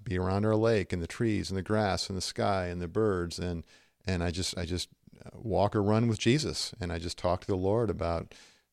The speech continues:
things I'm seeing, about what I'm feeling. I give thanks for many different, uh, blessings and graces, and talk to the Lord about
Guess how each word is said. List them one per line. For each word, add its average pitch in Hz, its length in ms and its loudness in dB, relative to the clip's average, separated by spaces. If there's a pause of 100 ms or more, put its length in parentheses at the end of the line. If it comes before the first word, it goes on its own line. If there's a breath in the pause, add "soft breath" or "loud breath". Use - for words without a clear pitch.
(140)
things 78 180 -2
I'm 73 120 -4
seeing, 143 380 2
about 90 160 2
what 78 120 -2
I'm 78 80 -6
feeling. 131 760 2
I 78 120 -4 (200)
give 85 160 -2
thanks 101 320 0
for - 140 -6
many 87 340 -2 (200)
different, 85 400 -4 (280)
uh, 85 80 -8
blessings 110 560 2
and 85 100 -4
graces, 113 640 0
and 82 220 -6 (460 soft breath)
talk 95 220 0
to - 60 -20
the 95 60 -2
Lord 95 260 0
about 87 400 -2